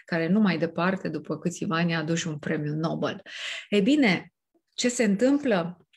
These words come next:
Corpul posedă reacții extrem de surprinzătoare, de asemănătoare, pe care le-a denumit sindrom de adaptare generală,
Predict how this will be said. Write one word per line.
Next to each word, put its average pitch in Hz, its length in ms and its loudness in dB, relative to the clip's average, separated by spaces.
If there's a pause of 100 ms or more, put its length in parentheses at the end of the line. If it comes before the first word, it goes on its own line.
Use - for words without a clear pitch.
(220)
Corpul 233 840 -2
posedă 196 540 2
reacții 185 460 2
extrem 180 360 0
de 165 80 2
surprinzătoare, 165 920 0
de 165 100 0
asemănătoare, 156 1000 -2 (300)
pe 185 100 0
care 180 180 2
le-a 175 140 6
denumit 170 360 2
sindrom 180 420 2
de 170 60 2
adaptare 170 500 -2
generală, 160 800 -4